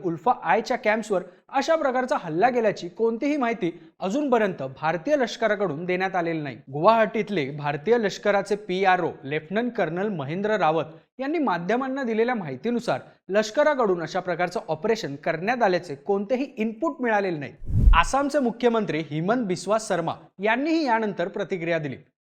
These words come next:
राज्य सरकारकडून आसाम पोलीस अशा प्रकारच्या कोणत्याही हल्ल्यामध्ये सहभागी नव्हते.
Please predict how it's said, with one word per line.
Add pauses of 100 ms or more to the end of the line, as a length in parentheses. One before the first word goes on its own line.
(140)
राज्य
सरकारकडून
आसाम
पोलीस (220)
अशा
प्रकारच्या
कोणत्याही
हल्ल्यामध्ये
सहभागी
नव्हते.